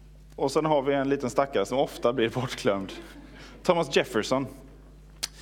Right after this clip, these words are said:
Eh, här har vi alltså fyra stycken, eh, presidenter, och så har vi fått, eh, lite amerikansk historia med oss,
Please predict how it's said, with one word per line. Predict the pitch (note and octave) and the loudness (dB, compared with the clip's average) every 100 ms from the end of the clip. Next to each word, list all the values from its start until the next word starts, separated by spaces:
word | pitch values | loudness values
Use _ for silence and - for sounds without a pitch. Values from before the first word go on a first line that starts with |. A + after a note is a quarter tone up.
| - - - - - | -20 -18 -20 -14 -2
Eh, | A2+ A#2+ B2 A#2+ - - - - - - - - - - - | 0 2 2 -2 -6 -16 -20 -20 -20 -20 -20 -20 -20 -20 0
här | E3 G3 | 2 4
har | F3+ | 4
vi | |
alltså | D#3+ D#3 D#3 | 2 2 0
fyra | G#3+ F#3+ E3+ | 2 2 2
stycken, | E3+ D3 - C#3+ C#3 | 2 0 2 2 2
eh, | C3+ B2+ C#3 | 0 0 0
presidenter, | C3 C#3 C3 D3 C3+ A2+ B2+ | 0 -2 0 2 0 0 0
och | C3 | 2
så | C3 | 2
har | C3 | 0
vi | C3 | 2
fått, | C3 A#2+ - - | 0 -2 -4 -6
eh, | B2 B2 A#2+ A#2 | -2 -2 0 -2
lite | A#2 A#2+ A#2+ A#2 | -2 -2 0 0
amerikansk | A#2 A#2+ B2 A#2 G#2 - | 0 -2 0 -2 -2 -8
historia | A#2 - G#2 G2+ | -8 -4 -2 -2
med | A#2 F#2+ | -2 -2
oss, | F2 F2 - | -4 -6 -12